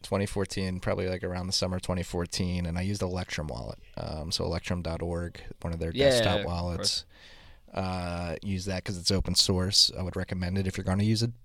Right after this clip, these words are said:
Speaker 1: desktop wallet. Would not recommend a desktop wallet as a go-to wallet, uh, especially if you connect it to the internet frequently. But if you have a la-,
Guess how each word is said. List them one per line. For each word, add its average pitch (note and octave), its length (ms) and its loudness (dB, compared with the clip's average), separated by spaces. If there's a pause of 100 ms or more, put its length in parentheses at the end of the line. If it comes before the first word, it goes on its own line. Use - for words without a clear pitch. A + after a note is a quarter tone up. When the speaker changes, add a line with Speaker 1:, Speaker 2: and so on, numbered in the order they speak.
Speaker 1:
desktop B2+ 420 6
wallet. C#3+ 320 4
Would G2+ 200 2
not G2 280 2 (180)
recommend G2+ 440 2
a F#2 40 0
desktop F#2+ 460 0
wallet G2+ 300 4
as G2+ 100 0
a - 60 -2
go-to G#2 340 2
wallet, - 480 0 (100)
uh, G2 180 2
especially G2+ 360 2
if G2 80 0
you G#2 80 -2
connect - 320 0
it G2 80 -2
to - 100 0
the F#2+ 160 0
internet A#2+ 380 4 (380)
frequently. F3+ 480 6 (680)
But - 360 12
if C3 100 6
you C#3 80 12
have B2+ 80 12
a A#2+ 40 10
la-, A#2 160 12